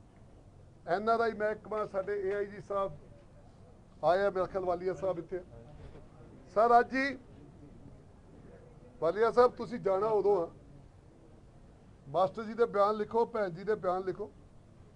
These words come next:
ਔਰ ਅਸੀਂ ਆਪ ਮਤਲਬ ਆਪਣੇ ਮਹਿਕਮੇ ਵੱਲੋਂ ਜਿਹੜਾ ਐਫ ਆਈ ਆਰ ਦਰਜ ਕਰਾਂਗੇ, ਉਹਨੂੰ ਜ਼ੀਰੋ ਐਫ ਆਈ ਆਰ ਕਹਿੰਦੇ ਆ। ਅਸੀਂ ਐਫ ਆਈ ਆਰ ਦਰਜ ਕਰਾਂਗੇ, ਪਰਚਾ ਦਰਜ ਕਰਾਂਗੇ ਕਿ ਸਾਡੇ ਬੰਦਿਆਂ ਦੇ ਨਾਲ ਇਹ ਕਿਉਂ ਹੋਇਆ।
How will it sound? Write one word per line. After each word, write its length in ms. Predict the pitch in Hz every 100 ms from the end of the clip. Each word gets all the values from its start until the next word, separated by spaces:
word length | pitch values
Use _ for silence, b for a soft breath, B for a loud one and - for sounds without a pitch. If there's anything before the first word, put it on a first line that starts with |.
| - - - - -
ਔਰ 180 | 202 226
ਅਸੀਂ 280 | - 269 254
ਆਪ 340 | 233 254 254
ਮਤਲਬ 420 | 190 208 190 185 - - - -
ਆਪਣੇ 340 | 180 180 254 254
ਮਹਿਕਮੇ 360 | 226 226 220
ਵੱਲੋਂ 180 | 208 202
ਜਿਹੜਾ 320 | 180 170 180 -
ਐਫ 220 | 170 180
ਆਈ 120 | 180
ਆਰ 100 | 180
ਦਰਜ 240 | 147 156 147
ਕਰਾਂਗੇ, 460 | 151 143 151 160 - - - - - - - -
ਉਹਨੂੰ 160 | 170 190
ਜ਼ੀਰੋ 320 | 147 214 233
ਐਫ 200 | 214 -
ਆਈ 100 | 175
ਆਰ 120 | 170 151
ਕਹਿੰਦੇ 300 | 143 139 -
ਆ। 1080 | - - - - - - - - - 156
ਅਸੀਂ 220 | 175 208 220 226 - - - 180
ਐਫ 280 | 208 -
ਆਈ 140 | 214 220
ਆਰ 100 | 220
ਦਰਜ 260 | 175 185 175
ਕਰਾਂਗੇ, 340 | 175 180 185
ਪਰਚਾ 340 | 175 160 - 165
ਦਰਜ 220 | 156 147
ਕਰਾਂਗੇ 440 | 143 143 156 170
ਕਿ 180 | 180 175
ਸਾਡੇ 280 | 160 147 156
ਬੰਦਿਆਂ 300 | 151 139 143
ਦੇ 80 | 139
ਨਾਲ 220 | 135 139
ਇਹ 40 | 175
ਕਿਉਂ 240 | - 135
ਹੋਇਆ। 200 | 110 -